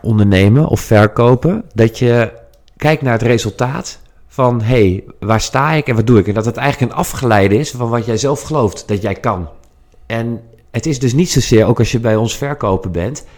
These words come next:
als je, en je haal-, je zit in een bepaalde fase, de enige reden dat je nog niet beter bent dan je zou willen, is omdat je niet zelf gelooft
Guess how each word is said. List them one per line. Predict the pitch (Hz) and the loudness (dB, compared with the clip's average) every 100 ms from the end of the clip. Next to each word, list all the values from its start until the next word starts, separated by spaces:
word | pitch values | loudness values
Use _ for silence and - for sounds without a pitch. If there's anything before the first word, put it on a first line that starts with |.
| - - | -20 -8
als | 107 | -8
je, | 117 | -4
en | 117 | -2
je | |
haal-, | 113 117 107 | 0 -2 -2
je | 110 | -6
zit | 107 117 | -4 -4
in | 117 | -4
een | 110 | -4
bepaalde | 104 117 107 | -2 -2 -2
fase, | 104 139 131 110 - 127 170 - - - _ _ _ - | -4 -2 -2 -4 -6 -10 -10 -18 -20 -20 _ _ _ -6
de | - | 0
enige | 190 190 156 | 2 2 2
reden | 139 135 123 | 2 2 0
dat | 117 | -2
je | 120 | -2
nog | 117 110 | -2 0
niet | 135 107 | 0 0
beter | 101 139 - 110 | 2 2 0 -4
bent | 117 107 - - | -4 -4 -8 -8
dan | 110 107 107 - _ _ _ | -6 -4 -8 -10 _ _ _
je | 107 | -6
zou | 98 110 98 | -2 0 2
willen, | 107 165 226 269 | 4 4 2 -2
is | 123 | -4
omdat | 120 113 107 | -2 -2 -2
je | |
niet | 104 175 - - _ | -4 -4 -6 -18 _
zelf | - - 160 160 | -10 -6 -4 -4
gelooft | - - 131 165 - - | -6 -2 0 0 -6 -20